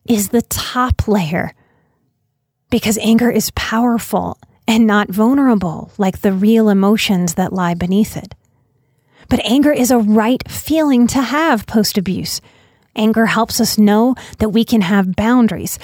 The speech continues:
that we can right something that is wronged. Beneath that anger is so much hurt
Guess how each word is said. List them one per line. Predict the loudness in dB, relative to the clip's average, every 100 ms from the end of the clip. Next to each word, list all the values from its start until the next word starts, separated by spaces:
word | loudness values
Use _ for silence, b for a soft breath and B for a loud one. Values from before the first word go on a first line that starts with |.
| B
that | -6 -2
we | -2
can | 2 2 2
right | 0 -2
something | -4 -2 0 2 2
that | 2 0
is | -2
wronged. | 0 0 0 -2 -4 -8 -10 _ _ _ _ _ _ _ _ _ _ _ B B
Beneath | -2 2 2 0
that | 0 -2 0
anger | 0 2 0
is | -2 -4
so | -4 0 2
much | 2 0
hurt | -6 -10 -10